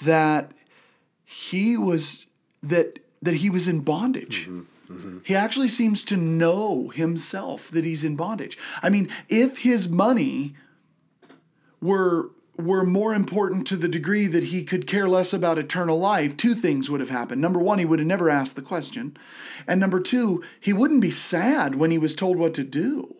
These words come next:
Speaker 2: Right.
Speaker 1: But he is saddened because he realizes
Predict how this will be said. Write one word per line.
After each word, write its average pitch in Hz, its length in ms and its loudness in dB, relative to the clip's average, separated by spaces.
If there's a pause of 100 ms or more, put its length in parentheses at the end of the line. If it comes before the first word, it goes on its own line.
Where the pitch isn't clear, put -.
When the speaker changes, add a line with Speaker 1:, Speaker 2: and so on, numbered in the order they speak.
(100)
Speaker 2:
Right. 101 480 -8
Speaker 1:
But 180 140 2
he 214 180 4
is 208 200 2
saddened 220 680 0
because 185 360 -4
he 196 120 0
realizes 170 880 2